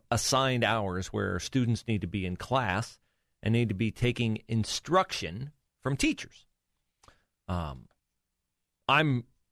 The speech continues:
very heartened that my viewpoint on that is shared by the principal at Hilliard-Davidson High School,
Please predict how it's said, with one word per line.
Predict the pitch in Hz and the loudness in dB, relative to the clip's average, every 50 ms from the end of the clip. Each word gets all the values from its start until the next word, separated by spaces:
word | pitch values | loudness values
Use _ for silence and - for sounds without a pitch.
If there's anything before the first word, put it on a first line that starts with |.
| _ _ _ _ _ - | _ _ _ _ _ -14
very | - 90 85 101 156 196 170 135 104 | -14 -4 2 4 4 6 4 2 -2
heartened | 92 - 143 160 135 - - 87 95 131 139 156 - _ _ - - | 2 2 2 2 2 0 -8 -10 -8 -8 -8 -8 -10 _ _ -2 0
that | 110 98 92 87 - _ _ _ - | 0 2 0 -2 -4 _ _ _ -2
my | 113 117 123 123 123 | 0 2 4 4 2
viewpoint | 110 90 113 120 113 - - 113 104 98 | 2 2 2 2 2 2 0 0 0 2
on | 95 90 87 | 0 0 0
that | 90 131 180 139 - - | 0 0 0 0 -2 -2
is | - 113 104 87 - - _ | -2 -2 -2 -2 -4 -8 _
shared | - - - - - - 165 190 202 113 92 85 107 156 180 185 - _ _ _ _ _ _ _ _ - | 0 2 2 4 4 4 4 2 2 0 -2 -2 -4 -4 -4 -6 -10 _ _ _ _ _ _ _ _ -2
by | 95 123 127 127 131 127 | 2 4 6 6 6 4
the | 120 127 | 2 0
principal | - - - 269 311 - - - - - - - _ - | -2 0 0 0 0 0 -2 -6 -6 -10 -14 -12 _ -4
at | 107 101 | -4 -2
Hilliard-Davidson | - 120 113 107 95 95 82 80 95 90 87 80 82 - - 92 | 0 0 0 0 0 -2 -2 -2 -4 -4 -4 -6 -8 -8 -6 -6
High | 82 95 87 82 | -4 -4 -4 -6
School, | - - - 139 190 233 | -6 -4 -2 0 -2 -2